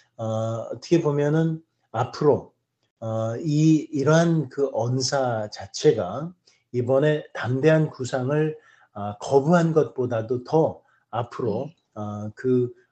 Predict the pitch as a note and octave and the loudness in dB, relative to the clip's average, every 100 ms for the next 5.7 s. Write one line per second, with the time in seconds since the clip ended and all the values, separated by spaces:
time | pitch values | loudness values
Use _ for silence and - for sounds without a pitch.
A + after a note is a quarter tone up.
0 | - B2 B2 A#2 A#2+ C3 B2+ B2+ - C3 | -4 -2 -2 -2 -2 -2 -2 -6 -6 -2
1 | B2+ B2 A#2+ - - F#3 F3+ D3+ A#2 F#2+ | 0 0 -2 -8 -2 2 4 4 0 -8
2 | - - - F3+ A#2 - _ - _ A2 | -12 -10 -2 -2 -2 -8 _ -20 _ -10
3 | G#2+ G#2 G#2+ - C#3 E3 E3 D#3 C#3+ C3 | -8 -8 -10 -4 4 6 6 4 4 0
4 | B2+ A#2+ A2 G#2+ A2+ A2 B2 A2 G#2+ - | 0 -2 -2 -4 -4 -4 -6 -8 -10 -6
5 | A#2 A#2 - G2+ F2+ G2+ G2 | -6 -6 -8 -12 -10 -10 -10